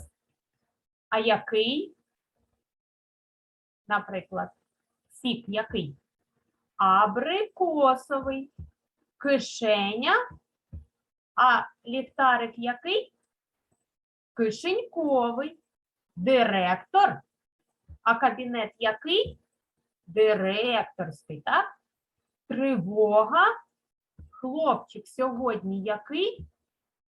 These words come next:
Тривожний. Апельсин. Сік який? Апельсиновий. Тобто до слів назв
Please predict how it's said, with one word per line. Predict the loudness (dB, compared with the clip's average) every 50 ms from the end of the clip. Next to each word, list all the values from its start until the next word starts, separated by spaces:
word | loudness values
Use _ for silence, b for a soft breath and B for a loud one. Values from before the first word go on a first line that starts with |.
| _ _ _ -10
Тривожний. | -8 -4 -4 -4 -4 -4 -6 -6 -2 0 0 2 4 4 4 2 2 0 -4 -8 -8 -8 -10 -12 -16 _ _ _ _ _ _ _ _ _ _ _ _ 2
Апельсин. | 6 6 6 6 4 2 -2 -4 -4 -4 -8 -12 -20 -18 _ -8 -6 -6 -6 -6 -8 -8 -8 -10 -12 -14 _ _ _ _ _ _ _ _ _ _ _ _ _ _ _ _ _ _ _ -6
Сік | -4 -4 -4 -4 -6
який? | -4 -4 -4 -4 -4 -2 -2 -2 -2 -2 -4 -10 _ _ _ _ _ _ _ _ _ _ _ _ _
Апельсиновий. | 4 6 8 8 8 6 4 0 -4 -2 -2 -2 -4 -6 -12 -16 -10 -6 -4 -2 -2 -2 -2 -2 -2 -2 -2 -2 -2 -2 -2 -4 -8 -8 -8 -6
Тобто | -2 2 2 2 2 2 -2 -6
до | -4 -2 -2 -2 -4
слів | -4 -6 -4 -4 -4 -4 -4 -4
назв | -4 0 2 4 4 2 2 -2 -8 -10 -12